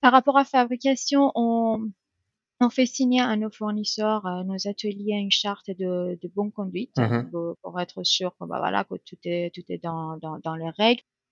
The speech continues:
Speaker 1: Et on reste, euh, sur une fabrication européenne
Speaker 2: D'accord.
Speaker 1: et on privilégie,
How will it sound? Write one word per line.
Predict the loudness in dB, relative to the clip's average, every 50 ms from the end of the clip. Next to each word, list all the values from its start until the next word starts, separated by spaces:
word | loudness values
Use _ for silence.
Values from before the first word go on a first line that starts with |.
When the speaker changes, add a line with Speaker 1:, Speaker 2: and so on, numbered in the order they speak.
| _ _ -2
Speaker 1:
Et | 0 0 2
on | 2 0 0 0
reste, | 2 4 4 4 4 0 -2 -4
euh, | -2 -2 0 0 -2 -2
sur | -2 -2 -4 -4
une | -4
fabrication | -4 -4 -4 -4 -4 -4 -6 -4 -4 -6 -4 -4
européenne | -4 -4 -4 -6 -6 -6 -6 -4 -4 -2 -2
Speaker 2:
D'accord. | -2 -2 -2 -2 -4 -4
Speaker 1:
et | -4
on | -6 -8 -10 -12 _ _ _ _ _
privilégie, | -6 0 2 2 2 2 0 0 0 0 2 2 0